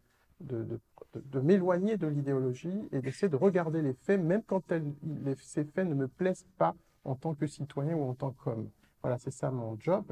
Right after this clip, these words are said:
Et donc, ce que je vais essayer, c'est de dire la même chose ici. Alors,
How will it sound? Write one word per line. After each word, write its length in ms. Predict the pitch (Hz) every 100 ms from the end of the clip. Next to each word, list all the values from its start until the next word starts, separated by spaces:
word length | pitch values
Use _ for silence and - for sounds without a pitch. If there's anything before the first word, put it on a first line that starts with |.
| 120 - _ _ -
Et 80 | 143
donc, 180 | 170 -
ce 80 |
que 100 | -
je 120 | 131 127
vais 40 |
essayer, 380 | 131 - 135 175
c'est 160 | - 123
de 160 | 117
dire 380 | 113 135 202 147
la 100 | 123
même 180 | 120 113
chose 320 | - 135 131 -
ici. 300 | 127 - - - _ _ _ _ _ _ _ -
Alors, 280 | 156 147